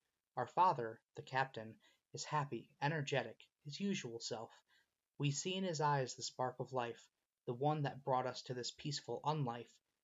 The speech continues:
this contented constant of life in this city. When we first happened upon this ground, it was a squalid town, maybe even unworthy of that lustrous of name. I was one of the first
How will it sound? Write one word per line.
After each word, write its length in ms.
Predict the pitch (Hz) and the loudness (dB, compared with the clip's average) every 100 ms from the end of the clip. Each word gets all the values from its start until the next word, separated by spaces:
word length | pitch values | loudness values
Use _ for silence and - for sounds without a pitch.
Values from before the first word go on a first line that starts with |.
| _ | _
this 180 | 151 147 | 0 0
contented 760 | - 127 - 160 156 170 143 - | -2 -6 -2 -2 -2 -4 -6 -6
constant 540 | 165 170 143 - 120 - | -2 -2 -2 -4 -6 -6
of 160 | - 123 | -6 -2
life 360 | 127 127 123 - | 0 0 0 -6
in 200 | 127 123 | -6 -2
this 180 | 127 | 0
city. 420 | - - 123 117 - _ _ _ _ _ _ _ | 2 2 -2 -6 -14 _ _ _ _ _ _ _
When 300 | - 139 131 | 0 2 2
we 180 | 123 143 | 0 0
first 400 | 139 - 190 196 | 0 0 0 0
happened 400 | - 165 160 147 | 0 -2 0 -2
upon 420 | 127 - 131 131 | -2 -2 -2 -2
this 220 | 135 131 - | -2 -2 2
ground, 480 | 143 131 117 117 - _ _ - | 4 4 2 -6 -14 _ _ 0
it 120 | 139 | 2
was 260 | 127 123 117 | 4 2 0
a 80 | |
squalid 560 | 117 - 147 156 151 - | -2 2 6 6 6 0
town, 420 | - 139 113 113 - 131 | 0 2 2 -4 -8 -2
maybe 500 | 127 147 160 156 147 | 2 2 2 0 2
even 200 | 143 139 | 4 6
unworthy 600 | 139 127 147 170 143 123 | 4 6 6 6 2 -2
of 140 | 117 | -2
that 220 | 123 110 123 | -2 -4 -4
lustrous 600 | 127 - 131 123 117 120 | -4 -4 -2 -2 -2 -6
of 120 | 120 | -4
name. 360 | 127 127 120 117 _ _ _ _ _ - | -4 -4 -8 -12 _ _ _ _ _ 4
I 100 | 143 | 6
was 240 | 180 147 | 6 2
one 140 | 143 160 | 2 2
of 100 | 160 | 2
the 80 | |
first 520 | 170 - 143 117 - | 0 2 2 0 -6